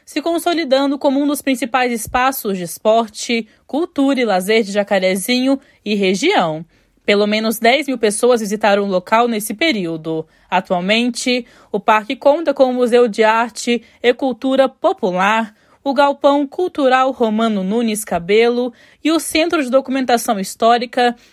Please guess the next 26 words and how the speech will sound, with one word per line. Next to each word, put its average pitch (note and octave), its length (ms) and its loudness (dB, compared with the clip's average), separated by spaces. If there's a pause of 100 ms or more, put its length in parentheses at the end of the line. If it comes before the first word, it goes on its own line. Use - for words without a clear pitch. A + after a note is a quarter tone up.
(160)
que D4 100 -4
são D#4 160 2
instrumentos D4 680 -2
importantes C4 920 -2 (280)
para A#3+ 160 2
a A3+ 40 2
valorização C4+ 680 0
da A#3 100 2
arte B3+ 580 0
e F#4 120 2
cultura D4 520 -2
da D4 120 2
região D4+ 420 0
norte. D#3 720 -6 (420)
O G3+ 80 -2
espaço G3+ 460 0
possui G#3 300 0
também G3+ 560 -2 (280)
pista C#4 360 0
de B3 60 2
M B3+ 140 2
T A#3+ 160 2
B A3+ 320 2
X C4+ 340 -4
C G#3+ 140 0
O, A3+ 380 4